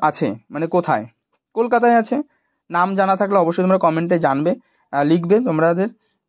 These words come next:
না জানা থাকে তাহলে লিখবে, আমি তোমাদেরকে কমেন্টে উত্তরটা দিয়ে দেবো।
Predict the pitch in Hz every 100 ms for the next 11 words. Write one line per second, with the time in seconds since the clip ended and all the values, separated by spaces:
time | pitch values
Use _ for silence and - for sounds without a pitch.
0 | _ _ _ _ _ _ 175 156 165 175
1 | 185 196 208 - - 156 160 170 160 165
2 | 262 156 156 165 160 185 240 262 160 147
3 | 147 202 180 147 202 170 117 110 113